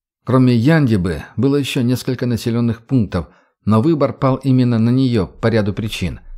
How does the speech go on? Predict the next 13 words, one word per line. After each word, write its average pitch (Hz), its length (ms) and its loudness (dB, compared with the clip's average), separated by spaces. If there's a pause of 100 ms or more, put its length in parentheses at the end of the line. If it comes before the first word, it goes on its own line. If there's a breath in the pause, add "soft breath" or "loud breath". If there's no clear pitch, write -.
(360)
Так, 113 280 0
например, 113 560 0 (320 soft breath)
верхние 113 400 2
Мандроги 104 720 0 (220 soft breath)
располагались 117 800 -2 (100)
слишком 135 420 -4
близко 107 300 -4
к 120 100 -4
объекту, 92 600 -4 (320 soft breath)
и 117 80 -2
туда 135 240 0
противник 131 600 -2
наведается 117 600 -2